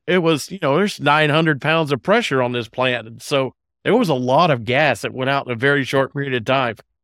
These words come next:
And that's when my mentor said, "Well, you're a programmer now.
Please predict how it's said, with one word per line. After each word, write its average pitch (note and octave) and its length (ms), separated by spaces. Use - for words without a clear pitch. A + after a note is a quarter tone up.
And C3 440
that's D3+ 180
when C#3+ 140
my B2 140
mentor C3 380
said, A2 260
"Well, C3+ 320
you're C#3+ 180
a C#3+ 80
programmer C3 540
now. A#2+ 380